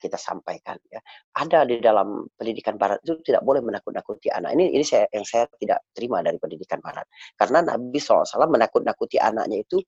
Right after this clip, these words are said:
sejak Nabi pertama, eh, dakwah. Ketika Nabi berada di Bukit Safa, Nabi berkata, "Ya Fatimah, anqidhi nafsaki minan nar." "Wahai Fatimah, eh,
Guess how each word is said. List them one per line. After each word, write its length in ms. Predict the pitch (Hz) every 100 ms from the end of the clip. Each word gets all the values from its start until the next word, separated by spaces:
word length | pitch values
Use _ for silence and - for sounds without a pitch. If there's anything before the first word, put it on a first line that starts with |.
| _
sejak 320 | - 117 135 123
Nabi 240 | 117 117
pertama, 320 | 113 131 123
eh, 560 | 123 - _ - - - 107
dakwah. 320 | - 104 - _ _
Ketika 320 | - - 110
Nabi 320 | 104 135 147 131
berada 320 | 117 113 107
di 80 | 107
Bukit 240 | - -
Safa, 400 | - 113 185 190 _ _
Nabi 240 | 120 117 110
berkata, 400 | 107 147 180 180 _ _ _
"Ya 240 | 135 123
Fatimah, 480 | - 110 - 170 208 196 _ _ _
anqidhi 720 | 123 117 - 160 170 202 175
nafsaki 720 | 139 - - - - 214 190 _
minan 320 | - 139 110 98
nar." 240 | 101 87 - _ _
"Wahai 240 | 120 156 -
Fatimah, 400 | 139 170 208 262 - _ _ _ -
eh, 140 | -